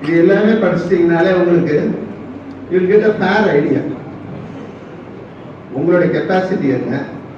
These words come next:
உங்க மைண்ட் வந்து என்ன படிக்கணும்னு நினைக்குது, எப்படி படிக்கலாம், எப்படி, எது எப்படி இருந்தாலும் சாதிக்கணும். ஏதாவது ஒரு துறையில சாதிக்கணும். இதுல ஒண்ணே ஒண்ணு கொடுக்கப்படாது, அரசியல் மாத்திரம் கொடுக்கல. அது அரசியல்வாதிகளோட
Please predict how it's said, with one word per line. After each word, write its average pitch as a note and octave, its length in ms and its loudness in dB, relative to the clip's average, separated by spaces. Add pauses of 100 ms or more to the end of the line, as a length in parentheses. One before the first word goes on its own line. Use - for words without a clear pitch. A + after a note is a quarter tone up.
(680)
உங்க E3+ 220 4
மைண்ட் F3+ 500 4
வந்து D#3+ 240 2 (600)
என்ன D3+ 220 2
படிக்கணும்னு D#3 640 0
நினைக்குது, C3 400 0 (720)
எப்படி C#3+ 280 4
படிக்கலாம், D3 600 2 (300)
எப்படி, C#3 280 0 (140)
எது F3+ 220 4
எப்படி G#3+ 260 6
இருந்தாலும் F#3+ 420 4
சாதிக்கணும். E3 540 -2 (1000)
ஏதாவது G3+ 440 4
ஒரு F3+ 160 4
துறையில E3+ 400 4 (220)
சாதிக்கணும். B2+ 600 -2 (680)
இதுல D3+ 240 2
ஒண்ணே F3+ 220 6
ஒண்ணு G3+ 260 4
கொடுக்கப்படாது, E3+ 640 4
அரசியல் E3+ 500 4
மாத்திரம் D3 360 2
கொடுக்கல. B2 380 2 (520)
அது D#3+ 160 0
அரசியல்வாதிகளோட D3+ 920 4